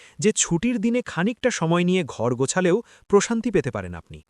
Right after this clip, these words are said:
বন্ধু ও প্রিয়জনদের সময় দিন, তাদের জন্য কিছু করুন। শখের যে কোনো কাজ করতে পারেন, বই পড়া, গান শোনা, এমনকি রান্না করার মধ্যেও আপনি পেতে পারেন প্রশান্তি। যিনি রোজ রান্না করেন,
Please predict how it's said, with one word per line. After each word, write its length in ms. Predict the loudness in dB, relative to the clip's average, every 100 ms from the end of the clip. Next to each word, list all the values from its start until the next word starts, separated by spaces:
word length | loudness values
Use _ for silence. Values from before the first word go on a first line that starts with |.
| _ _ _ _ -14
বন্ধু 420 | -2 2 2 4 4
ও 60 | 4
প্রিয়জনদের 600 | 2 0 0 0 0 -2
সময় 320 | -2 -2 -2
দিন, 180 | -8 -14 _ _ -14 0
তাদের 240 | 4 4
জন্য 200 | 4 2 0
কিছু 220 | -2 -4 -4
করুন। 320 | 0 2 2 -4 -20 _ _ -20 -6
শখের 440 | -2 0 2 0 0
যে 160 | -2
কোনো 180 | 2 2
কাজ 180 | 2 -2 -6
করতে 240 | -8 -10
পারেন, 240 | -12 -14 -18 _ _ _
বই 260 | -4 0 0
পড়া, 300 | 2 2 4 0 _ _ -8
গান 260 | -2 0 0
শোনা, 320 | 0 0 0 -2 -12 -6
এমনকি 320 | 2 2 2 0
রান্না 400 | 2 2 2 2
করার 260 | 2 2 4
মধ্যেও 400 | 2 4 4 4 2 -6
আপনি 240 | -4 0 0
পেতে 240 | 0 -2
পারেন 220 | 0 0 -2
প্রশান্তি। 560 | 0 -2 0 -6 -10 -20 _ _ _ _ -8
যিনি 280 | -2 0 0
রোজ 280 | 2 2 2
রান্না 320 | 0 -2 -2 0
করেন, 260 | 0 0